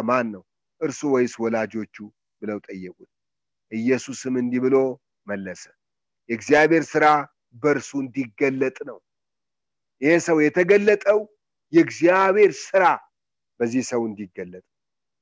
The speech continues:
ዛሬ አደባባይ የወጣ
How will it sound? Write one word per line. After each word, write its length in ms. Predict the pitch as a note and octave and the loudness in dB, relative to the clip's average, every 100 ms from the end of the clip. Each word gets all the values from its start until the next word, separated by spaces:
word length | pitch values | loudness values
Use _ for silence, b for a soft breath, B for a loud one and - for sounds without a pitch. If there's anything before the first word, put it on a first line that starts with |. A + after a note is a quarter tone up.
| _ _ _ _ _ _ | _ _ _ _ _ _
ዛሬ 280 | C3+ C#3 D3 D3 - _ _ _ _ - | 2 2 2 0 -6 _ _ _ _ -4
አደባባይ 640 | C#3+ B2 D3 D3 D3 D3 B2+ | -4 0 2 4 4 4 0
የወጣ 360 | A2 C3 B2+ | 2 2 2